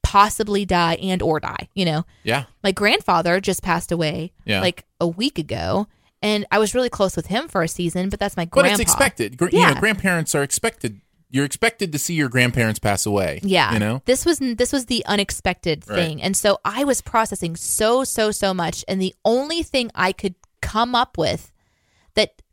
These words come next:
Speaker 1: sort of even a little bit summed up what I was most interested in was you waking up.
Speaker 2: Mm-hmm.
Speaker 1: So all I posted was hashtag wake up Aaron.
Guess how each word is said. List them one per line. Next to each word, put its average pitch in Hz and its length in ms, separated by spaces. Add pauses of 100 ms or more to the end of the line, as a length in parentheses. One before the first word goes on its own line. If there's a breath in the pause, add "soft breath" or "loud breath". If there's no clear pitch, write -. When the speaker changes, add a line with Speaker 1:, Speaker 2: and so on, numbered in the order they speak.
(100)
Speaker 1:
sort 330 560
of 277 100
even 262 340
a 233 80
little 247 360
bit 247 180
summed 233 420
up 214 200
what 190 360 (320)
I 196 60
was 185 220
most 208 540
interested 196 400
in 165 220
was 165 200
you 190 240
waking 170 420
up. 127 220 (100)
Speaker 2:
Mm-hmm. 90 340
Speaker 1:
So - 320
all 202 160
I 359 120
posted 240 560
was 180 200
hashtag 202 460
wake 175 220
up 175 120
Aaron. 165 400